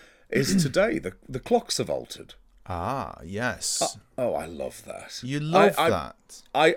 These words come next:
Speaker 1: absolutely love the fact that we still fanny around with the clocks and we expect other people to take us seriously when we do it. It's such a nonsense thing to do. I don't think anyone else does it, do they? They don't shift their clocks. America can't 'cause they're too busy having different time zones because they're common.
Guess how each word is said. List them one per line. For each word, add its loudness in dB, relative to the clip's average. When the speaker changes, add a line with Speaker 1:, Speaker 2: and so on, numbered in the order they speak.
Speaker 1:
absolutely 0
love 4
the -6
fact -4
that -8
we -6
still 0
fanny -2
around 2
with -8
the -6
clocks -8
and -6
we -4
expect -2
other -2
people -8
to -10
take -6
us -12
seriously -12
when 0
we -8
do -6
it. -8
It's 2
such 2
a 4
nonsense -4
thing -12
to -16
do. -16
I 8
don't 6
think 2
anyone -2
else -6
does -4
it, -2
do 2
they? 0
They -2
don't -2
shift -4
their -2
clocks. -10
America 4
can't -4
'cause -10
they're 4
too 0
busy -4
having -4
different -4
time -4
zones -6
because -8
they're -6
common. -2